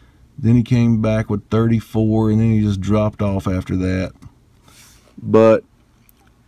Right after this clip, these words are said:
at this point, two hundred and thirty-five career home runs, and he's just one of those unassuming league leaders in home runs.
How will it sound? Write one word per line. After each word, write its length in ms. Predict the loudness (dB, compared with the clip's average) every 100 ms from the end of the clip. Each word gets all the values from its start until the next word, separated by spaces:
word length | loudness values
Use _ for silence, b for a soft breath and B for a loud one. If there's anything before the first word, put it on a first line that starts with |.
| _
at 140 | -6
this 200 | 0 0
point, 540 | 0 -2 0 0 -4 -6
two 180 | -2 0
hundred 200 | 0 -2
and 140 | -4
thirty-five 880 | -4 -4 -4 -2 0 0 -2 -6 -14 _ _ _ _ -20 -12
career 380 | -6 -4 -2
home 280 | -2 -4 -4
runs, 600 | -4 -4 -4 -4 -6 -10 -20 _ _ _ _ _ _ _ _ -8
and 520 | -4 -2 -2 -4 -6 -10 _ _ _ _ _ _ _ _ _ _
he's 240 | -6 -4
just 240 | -2 -2 -2 _ _ _ _
one 220 | -4 -2
of 20 |
those 220 | 0 0
unassuming 880 | 0 0 -2 0 4 4 4 0 -4 -8 _ -20
league 340 | -2 4 4 4
leaders 420 | 4 4 2 0
in 100 | 0
home 260 | 0 0 0
runs. 500 | 0 0 0 -2